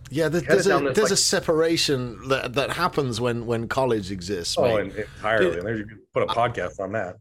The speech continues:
Speaker 1: I lasted six weeks in college. Uh, I had a scholarship for music college, and I lasted six weeks, and it just wasn't for me. So I, I
Speaker 2: Yeah.
Speaker 1: get it. I get that not being,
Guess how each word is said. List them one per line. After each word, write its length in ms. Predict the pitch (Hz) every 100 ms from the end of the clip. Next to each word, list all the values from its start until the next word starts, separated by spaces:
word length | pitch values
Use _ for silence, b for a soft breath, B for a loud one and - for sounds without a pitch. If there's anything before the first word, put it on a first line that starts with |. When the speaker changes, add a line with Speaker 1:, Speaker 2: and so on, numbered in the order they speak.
| -
Speaker 1:
I 100 | 185
lasted 400 | 180 156 160 135
six 300 | - 156 -
weeks 220 | 147 123
in 100 | 117
college. 520 | 107 104 87 - - -
Uh, 380 | - 110 107 107
I 100 | -
had 100 | 117
a 40 | 110
scholarship 560 | - 131 120 - 101
for 120 | - 104
music 280 | 113 101
college, 360 | - 98 90 80
and 120 | 104
I 60 | 101
lasted 300 | 110 117 123
six 240 | - 131
weeks, 260 | 175 143 -
and 160 | 110
it 60 | 120
just 180 | 117 123
wasn't 300 | 131 131 123
for 100 | 135
me. 220 | 170 -
So 160 | - -
I, 140 | 233
I 160 | - 240
Speaker 2:
Yeah. 100 | 104
Speaker 1:
get 220 | 117 165
it. 160 | 165 -
I 100 | -
get 340 | 104 - 165 -
that 140 | 110
not 480 | 107 107 95 - 104
being, 320 | 123 117 107